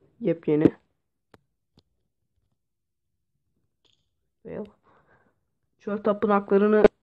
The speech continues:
bulmak için biraz zaman istiyorum. Videoyu durdurup geleceğim. Bekleyin. Arkadaşlar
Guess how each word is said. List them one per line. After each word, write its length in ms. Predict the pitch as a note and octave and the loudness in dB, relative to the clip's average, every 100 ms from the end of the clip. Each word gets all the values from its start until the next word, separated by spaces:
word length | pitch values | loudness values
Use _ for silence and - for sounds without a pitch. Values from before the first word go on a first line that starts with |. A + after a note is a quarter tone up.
| _ _ | _ _
bulmak 280 | G3+ F#3+ - | -18 -16 -18
için 340 | - A3+ A3 - _ | -16 -12 -12 -16 _
biraz 260 | A3+ F3+ E3+ | -6 -2 -2
zaman 340 | - F#3 F#3 | 0 2 2
istiyorum. 480 | F3 - - - A3+ - _ - | 0 -2 -2 -4 -4 -10 _ -16
Videoyu 320 | F3+ F3+ E3+ | -10 -4 -4
durdurup 420 | G3 G3+ F#3 - - | -4 -8 -8 -12 -4
geleceğim. 580 | E3 D3+ - C#2+ - - _ | -2 -2 -2 -4 -6 -12 _
Bekleyin. 440 | D#3+ - D3 A#2+ - _ _ _ _ _ _ _ _ _ _ | -12 -10 -6 -6 -8 _ _ _ _ _ _ _ _ _ _
Arkadaşlar 680 | G3 G3+ G3+ G3 - F#3+ F#3+ | -14 -2 0 0 -2 -4 -4